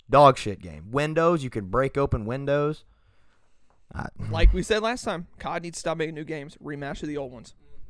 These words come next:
Speaker 1: Yeah.
Speaker 2: In the exact same fucking
Speaker 1: Yeah.
Speaker 2: system and, uh, what do I wanna say? Software, no, engine.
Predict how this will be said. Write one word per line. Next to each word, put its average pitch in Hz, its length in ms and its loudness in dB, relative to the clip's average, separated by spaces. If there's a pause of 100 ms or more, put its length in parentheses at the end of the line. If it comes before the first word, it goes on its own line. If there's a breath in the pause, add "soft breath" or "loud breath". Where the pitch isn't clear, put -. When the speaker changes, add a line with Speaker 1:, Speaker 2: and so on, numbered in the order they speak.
Speaker 1:
Yeah. - 180 -6
Speaker 2:
In 175 60 -4
the 180 120 -2
exact 180 420 -2
same 202 440 -2 (360)
fucking - 400 -2
Speaker 1:
Yeah. 82 180 0 (160)
Speaker 2:
system 208 640 0
and, 170 400 -6
uh, 147 420 -8 (840)
what 165 100 -12
do 156 60 -8
I 147 40 -6
wanna 139 180 -12
say? 147 240 -14 (100)
Software, - 460 -2
no, 156 340 -8 (240)
engine. 196 420 -2